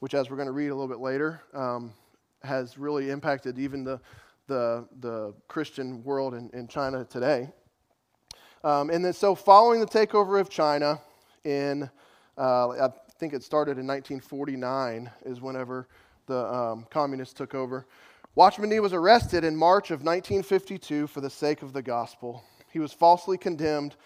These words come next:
judged, and sentenced to fifteen years imprisonment in nineteen fifty-six, and then he died in confinement on May thirtieth, nineteen seventy-two. So,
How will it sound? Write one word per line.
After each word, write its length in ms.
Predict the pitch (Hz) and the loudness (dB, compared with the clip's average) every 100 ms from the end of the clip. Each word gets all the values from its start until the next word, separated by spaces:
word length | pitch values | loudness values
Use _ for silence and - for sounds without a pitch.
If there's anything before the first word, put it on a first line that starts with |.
| - _ 135 | -20 _ 2
judged, 400 | 190 208 196 170 | 8 8 8 0
and 140 | 170 | -6
sentenced 420 | - 180 175 - | -4 -2 -2 -4
to 60 | 139 | -12
fifteen 560 | - 208 226 - 220 180 | -6 -4 -4 -4 -4 -2
years 340 | 170 165 160 | 0 0 -2
imprisonment 540 | 160 - 143 135 147 143 | -6 -6 -6 -6 -8 -6
in 100 | 135 | -4
nineteen 360 | 139 139 151 | -4 -4 -8
fifty-six, 840 | - 139 123 117 - 214 - - - _ - _ _ - | -6 -10 -10 -10 -2 -2 -4 -20 -20 _ -20 _ _ -8
and 140 | 143 | -4
then 80 | 143 | -2
he 120 | 143 | 2
died 360 | 143 147 160 165 | 6 8 8 4
in 80 | |
confinement 540 | 156 151 - 143 147 135 | -2 -6 -2 -2 -2 -4
on 180 | 123 127 | -6 -2
May 160 | 143 | -4
thirtieth, 560 | 147 - 143 127 127 123 | -4 -6 -6 -6 -8 -8
nineteen 460 | 127 - - 139 | -8 -8 -10 -10
seventy-two. 1080 | 135 - 135 131 123 123 - - 127 101 95 - _ _ _ _ _ | -10 -6 -6 -6 -12 -14 -16 -12 -12 -12 -18 -20 _ _ _ _ _
So, 460 | _ - 190 120 | _ 2 2 2